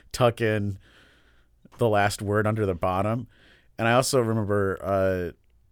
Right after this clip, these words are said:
hearing about that piece before I'd seen it. Um,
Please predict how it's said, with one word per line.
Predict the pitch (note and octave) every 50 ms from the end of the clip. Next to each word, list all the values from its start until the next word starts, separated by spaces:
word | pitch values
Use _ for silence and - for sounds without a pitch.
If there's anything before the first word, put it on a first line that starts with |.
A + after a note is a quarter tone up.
| _ _ _ _ _ _ _ _ -
hearing | - - - - C#3+ D3+ E3 D#3+ C#3+
about | B2+ A#2 A2 G#2+ -
that | A2 G2+ F#2+ -
piece | - G#2 G2 -
before | - - - - G#2+ F#2+ F#2
I'd | E2+ -
seen | - - B2 A#2+ A2 G2
it. | F2 D#2 - - _ _ _ _ _
Um, | E2+ F2 E2+ E2+ E2 D#2+ E2+